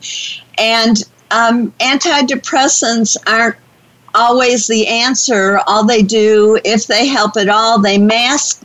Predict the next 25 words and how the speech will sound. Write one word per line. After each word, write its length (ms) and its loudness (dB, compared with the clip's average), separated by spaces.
the 140 0
symptoms 840 -2
rather 440 2
than 280 0
curing. 760 -2
And 280 0
you 260 2
talk 460 0
about 680 0
a 80 0
new 300 2
method 680 0
that 260 -2
cures, 920 0
um, 480 2
uh, 200 2
depression. 1000 0
W-, 240 2
would 260 2
you 140 0
tell 320 0
us 220 -2
about 480 0
that, 240 -2
please? 640 -2